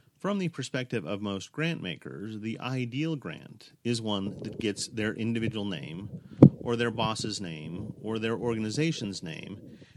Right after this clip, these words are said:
in newspapers around the world in close vicinity to phrases like Stephen Hawking or Harvard professor. Let's say for the purposes of this thought experiment that the population of grant makers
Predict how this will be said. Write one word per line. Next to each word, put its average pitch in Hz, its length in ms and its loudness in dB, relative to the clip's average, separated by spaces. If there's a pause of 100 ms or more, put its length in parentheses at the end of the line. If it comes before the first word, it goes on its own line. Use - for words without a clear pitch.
(100)
in 127 240 4
newspapers 110 640 0
around 95 300 -2
the 90 80 -4
world 135 480 -2 (400)
in 131 160 2
close 165 340 2
vicinity 123 680 0
to 135 200 -2
phrases 104 680 0
like 87 420 -4 (160)
Stephen 87 380 -6
Hawking 160 560 2 (520)
or 82 420 -4
Harvard 135 440 0
professor. - 560 -2 (1120)
Let's 180 200 0
say 156 180 4
for 147 140 0
the 131 120 0
purposes 139 580 0
of 117 160 -4
this 123 220 0
thought 180 260 0
experiment 85 640 -4
that 127 160 -6
the 143 80 -6
population 151 760 -2
of 120 140 -6
grant 175 280 0
makers - 540 -6